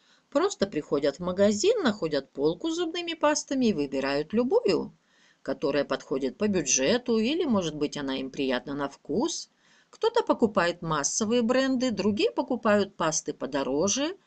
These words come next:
думая, что они качественнее во всех отношениях. Но при этом на состав мало кто смотрит, а зря. Стоит посмотреть на тюбик и с обратной стороны.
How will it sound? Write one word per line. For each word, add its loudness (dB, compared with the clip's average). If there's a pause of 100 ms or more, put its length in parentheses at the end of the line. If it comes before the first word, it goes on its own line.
(260)
думая, -4
что -2
они -4
качественнее -4
во -2
всех -8
отношениях. -4 (520)
Но 0
при 2
этом -2
на 0
состав 0
мало 2
кто -2
смотрит, -2 (240)
а -4
зря. 0 (560)
Стоит 4
посмотреть 0
на 2
тюбик 0
и 2
с -4
обратной -2
стороны. 0